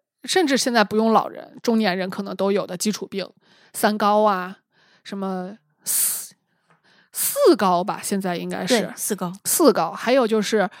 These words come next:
Speaker 1: 心血管的发病率。
Speaker 2: 嗯。
Speaker 1: 这都是逐年在上升的。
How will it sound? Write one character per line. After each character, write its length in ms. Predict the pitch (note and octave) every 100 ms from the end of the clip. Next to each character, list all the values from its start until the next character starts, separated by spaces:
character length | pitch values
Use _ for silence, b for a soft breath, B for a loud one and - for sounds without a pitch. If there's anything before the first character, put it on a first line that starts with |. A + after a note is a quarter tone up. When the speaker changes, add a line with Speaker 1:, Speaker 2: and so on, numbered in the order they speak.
| B B
Speaker 1:
心 180 | - C#4+
血 120 | C4+
管 180 | C4+ B3+
的 60 | F#3
发 160 | G#3+
病 180 | A3+ G#3+
率。 160 | A3+ -
Speaker 2:
嗯。 240 | G#3+ F#3 - _ _ _ _ -
Speaker 1:
这 160 | -
都 220 | F#4+ G#4 G#4
是 100 | G4
逐 320 | - A#3 C4
年 240 | F#4 A3 G#3
在 160 | G#3
上 200 | F#3+ F3+
升 240 | F#3 F#3+ G3
的。 200 | F#3+